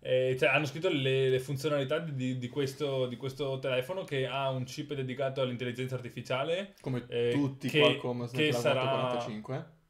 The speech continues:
Speaker 1: Ok, fa-, giustamente.
Speaker 2: Quindi
Speaker 1: Eh, che sarà comunque un tema principale della miui dieci.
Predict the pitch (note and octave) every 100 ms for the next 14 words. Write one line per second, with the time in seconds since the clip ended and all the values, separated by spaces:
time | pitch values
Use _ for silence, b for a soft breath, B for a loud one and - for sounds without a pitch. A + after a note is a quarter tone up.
0 | _ - - G#2+ G#2 C3 C3 A2+ A#2 G#2+
1 | - A2 A2 G#2+ D3+ F3 - C3 A#2+ A#2
2 | A#2 A#2+ B2 A#2+ E3 E3 D#3+ D#3 D#3+ D3+
3 | C#3+ D3 D3 C#3+ C3+ C#3+ C#3+ C#3 C3+ C3
4 | C#3 C3+ C3 C3 C3 B2+ B2 B2 B2+ B2
5 | C3 C3+ C3+ F3+ G#3